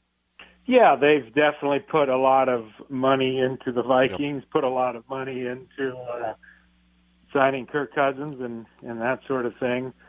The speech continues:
Speaker 1: Obviously, the, uh, pandemic, though, uh, hasn't, uh, helped the bottom line. I think we're gonna know a little bit more about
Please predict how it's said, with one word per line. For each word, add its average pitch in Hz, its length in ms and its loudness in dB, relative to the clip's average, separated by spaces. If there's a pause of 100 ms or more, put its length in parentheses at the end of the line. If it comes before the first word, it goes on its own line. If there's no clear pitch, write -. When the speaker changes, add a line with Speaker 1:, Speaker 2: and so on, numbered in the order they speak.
(240)
Speaker 1:
Obviously, 117 840 2
the, 117 360 4
uh, 113 240 2 (560)
pandemic, 143 680 0
though, 135 380 2 (100)
uh, 117 380 -6 (520)
hasn't, 120 500 2
uh, 117 300 0 (340)
helped 131 340 -2 (120)
the 127 180 -6
bottom 127 380 6
line. 127 380 2
I 135 80 -2
think - 260 -4
we're 165 120 2
gonna 147 220 0
know 139 480 0 (1000)
a 127 100 -6
little 156 240 2
bit 139 240 0
more 139 560 0 (200)
about 123 600 -2